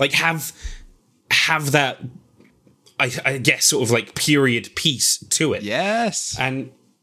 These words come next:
Speaker 1: you know, you can absolutely look, like, again, with, with, uh, with Scarface or The Godfather,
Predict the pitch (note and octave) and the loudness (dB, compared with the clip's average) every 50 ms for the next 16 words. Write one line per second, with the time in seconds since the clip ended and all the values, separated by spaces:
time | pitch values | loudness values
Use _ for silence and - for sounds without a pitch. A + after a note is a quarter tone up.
0 | _ D3 B2+ F#3 E3+ A2+ A#2 B2 B2 D3 D#3+ D#3 E3 F3 D#3+ - F#3 G#3 G3 D3 | _ 0 0 2 2 0 -2 -2 -2 -2 0 0 -2 -2 -2 0 2 2 2 2
1 | C3+ C#3 - F3+ F#3+ F3+ - G3 F#3 B3+ A3 D3 B2 C3 B2+ B2+ - C#3+ C#3+ D3 | 0 0 2 2 0 2 0 -2 -2 0 0 2 2 2 2 0 -4 0 2 2
2 | C#3 - - D3+ D3 D3 C#3+ C#3+ D#3 C#3+ - - - - - A#3+ G#3+ D3 - A2 | 2 2 2 2 2 2 2 0 -2 -2 0 0 0 0 2 0 2 2 0 0
3 | F#2+ - C3 B2+ D3 C#3+ A3+ A3+ F#3 - - A#2 F#2+ G2 G2 G#2 F#2+ | 0 0 -2 -2 0 0 0 0 0 0 0 0 -2 -2 -4 -6 -8